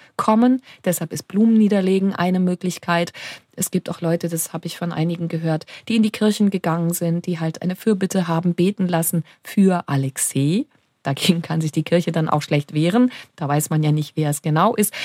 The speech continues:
Also die suchen sich immer Möglichkeiten, um etwas zu tun, weil einiges eben auch nicht aushalten, einfach nur zuzugucken und nichts zu tun. Aber sie können eben nicht das, was ja oft von deutschen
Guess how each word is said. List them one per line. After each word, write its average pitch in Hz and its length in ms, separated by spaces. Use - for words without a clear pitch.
Also 208 240
die 208 80
suchen 277 300
sich 254 200
immer 247 300
Möglichkeiten, 202 920
um 254 280
etwas 208 480
zu - 180
tun, 254 560
weil 196 160
einiges 202 400
eben 185 220
auch 170 120
nicht 180 200
aushalten, 185 500
einfach 180 320
nur 185 140
zuzugucken 180 640
und 170 100
nichts 202 320
zu - 140
tun. 220 260
Aber 190 160
sie 190 120
können 214 280
eben 196 220
nicht 170 280
das, 196 320
was - 180
ja 170 140
oft - 260
von 170 380
deutschen 180 500